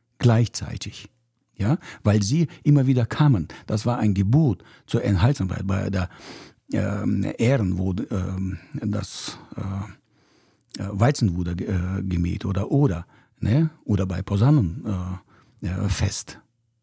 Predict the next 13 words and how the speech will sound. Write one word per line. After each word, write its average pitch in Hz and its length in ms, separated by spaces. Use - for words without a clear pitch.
hat - 220
Gott - 220
klar 107 180
und 117 80
deutlich 113 320
gesagt, 95 360
ein 92 200
richtig 101 460
essbares, 139 600
bestimmte 98 520
Sachen 101 600
nicht - 340
essen. - 360